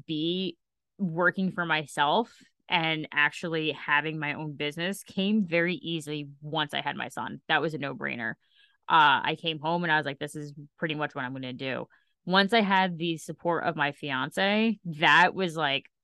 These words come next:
I was over the moon, over the rainbow for, like, ten, <laughs> ten, fourteen days, my last two weeks. And, you know, I was just so elated that I actually had that kind of,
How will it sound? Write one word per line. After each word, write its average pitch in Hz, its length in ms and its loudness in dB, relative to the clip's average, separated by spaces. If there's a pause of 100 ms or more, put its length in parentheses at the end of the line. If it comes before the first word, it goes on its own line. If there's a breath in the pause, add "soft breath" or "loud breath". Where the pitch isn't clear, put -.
(140)
I 175 120 6
was 165 100 0
over 165 220 0
the 147 100 -6
moon, 151 640 -4
over 156 240 -2
the 151 80 -4
rainbow 143 480 -2
for, 151 200 -6
like, 135 320 -6 (640)
ten, 180 640 4 (180)
<laughs> 226 560 6
ten, 220 640 6 (140)
fourteen 226 440 4
days, 202 300 0
my 185 120 0
last 190 300 0
two 185 160 -2
weeks. 180 400 -2
And, 170 240 -2
you 165 80 0
know, 160 120 4
I 156 140 8
was 170 140 0
just 170 300 -4
so 175 260 2
elated 165 600 0
that 143 220 4
I 151 160 2
actually 160 380 0
had 143 320 0
that 143 200 -2
kind 151 260 -6
of, 135 240 -6